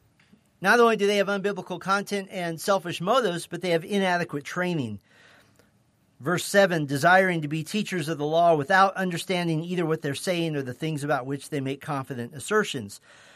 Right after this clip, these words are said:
And so Paul has just commanded Timothy to admonish these teachers in the church, elders, to stop teaching. Because unlike the shepherds, Paul and Timothy, whose goal of instruction was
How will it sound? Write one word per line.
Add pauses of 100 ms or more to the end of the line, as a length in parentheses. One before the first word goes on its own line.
(440)
And
so
Paul
has
just
commanded
Timothy
to
admonish
these (440)
teachers
in
the
church,
elders, (640)
to
stop
teaching. (800)
Because
unlike
the
shepherds,
Paul
and
Timothy,
whose
goal
of
instruction
was